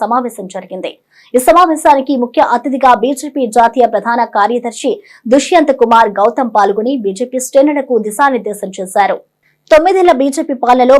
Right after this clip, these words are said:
భారతదేశం అనేక రంగాలలో ప్రపంచ దేశాలకు ఆదర్శంగా నిలిచిందని బీజేపీ జాతీయ ప్రధాన కార్యదర్శి దుష్యంత్ కుమార్ గౌతమ్ అన్నారు. చీరాల పట్టణంలోని బాపనమ్మ కళ్యాణ మండపంలో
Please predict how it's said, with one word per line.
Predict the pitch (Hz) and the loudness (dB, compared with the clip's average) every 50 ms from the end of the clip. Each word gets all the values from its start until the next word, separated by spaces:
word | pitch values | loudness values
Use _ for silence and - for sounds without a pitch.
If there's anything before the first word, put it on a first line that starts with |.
| 240 - | 4 2
భారతదేశం | 247 262 294 285 285 240 247 240 240 247 226 208 226 233 | 2 2 2 4 2 2 2 2 2 2 0 0 0 0
అనేక | 247 277 294 285 262 226 214 | 0 0 2 4 4 2 2
రంగాలలో | 220 233 269 277 269 269 254 240 - | 2 2 2 2 4 4 4 2 2
ప్రపంచ | 220 - 269 262 254 269 226 196 202 | 0 0 0 0 0 0 0 0 0
దేశాలకు | 220 220 - 269 262 247 247 269 240 214 | 0 2 2 2 4 4 4 4 6 6
ఆదర్శంగా | 220 233 285 277 - 302 269 240 226 208 | 6 4 0 -2 -2 -2 -2 0 0 0
నిలిచిందని | 208 208 - 240 220 220 220 226 208 - - _ _ _ _ _ - | -2 -4 -4 -4 0 0 0 0 -2 -6 -12 _ _ _ _ _ 2
బీజేపీ | 233 277 302 277 359 311 339 285 247 - | 4 4 6 4 4 4 2 2 2 4
జాతీయ | 240 - 240 - 254 | 4 4 4 4 2
ప్రధాన | 240 240 214 202 226 240 240 233 220 - 196 | 2 2 0 0 2 0 0 0 0 0 0
కార్యదర్శి | 190 202 220 214 226 220 226 - 269 208 226 - _ _ _ _ - 220 | 2 2 2 0 -2 -6 -6 -6 -6 -6 -6 -8 _ _ _ _ 0 2
దుష్యంత్ | 285 285 - 381 339 285 262 240 - | 2 4 4 4 4 4 2 0 0
కుమార్ | 226 220 226 220 214 196 208 | 2 4 4 4 4 2 0
గౌతమ్ | 196 214 214 240 214 190 185 | 0 0 -2 -4 -8 -8 -6
అన్నారు. | 185 185 180 180 - _ _ _ _ _ - | -4 -2 -4 -4 -6 _ _ _ _ _ -4
చీరాల | - 269 262 262 247 240 | 0 4 4 6 4 4
పట్టణంలోని | 226 226 202 202 - 226 226 220 220 220 220 226 233 269 - _ _ _ - 214 214 | 2 -2 -4 -6 -6 -6 -4 0 0 0 0 0 -2 -6 -10 _ _ _ -2 2 4
బాపనమ్మ | 247 269 277 - 330 302 285 262 254 247 226 226 - | 4 4 4 2 0 -2 0 0 2 2 2 2 2
కళ్యాణ | - 214 240 247 247 240 214 196 | 2 2 4 2 2 2 2 0
మండపంలో | 190 196 214 - - 233 233 240 233 | -2 -2 -2 -2 -2 0 2 2 2